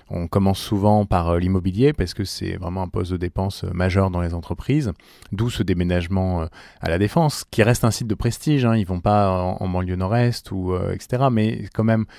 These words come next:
ils vont rassembler plus de gens sur des plateaux, en open space. Euh, le bâtiment de Saint-Lazare, ils vont pouvoir, euh,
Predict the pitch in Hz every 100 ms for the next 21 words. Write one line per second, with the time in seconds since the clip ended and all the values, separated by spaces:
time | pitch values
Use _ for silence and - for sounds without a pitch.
0 | - - - 98 95 104 - 98 98 -
1 | 101 92 92 95 98 101 - 82 - 87
2 | 107 110 110 95 87 95 - 113 113 110
3 | - 98 - - - - 101 92 90 -
4 | 95 90 95 90 87 95 98 90 85 87
5 | 87 - 92 82 85